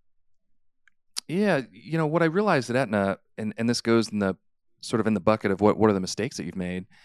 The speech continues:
is that I just didn't see a job that I wanted. And I started looking around thinking, "Gosh, I'm, I'm running the Western region. There's no job I want here. There's no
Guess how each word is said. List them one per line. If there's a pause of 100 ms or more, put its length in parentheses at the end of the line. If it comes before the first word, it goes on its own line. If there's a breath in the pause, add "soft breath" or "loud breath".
(260 soft breath)
is
that (120)
I
just
didn't
see
a
job
that
I
wanted. (560 soft breath)
And
I
started
looking
around
thinking,
"Gosh,
I'm,
I'm
running
the
Western
region. (220 soft breath)
There's
no
job
I
want
here. (100)
There's
no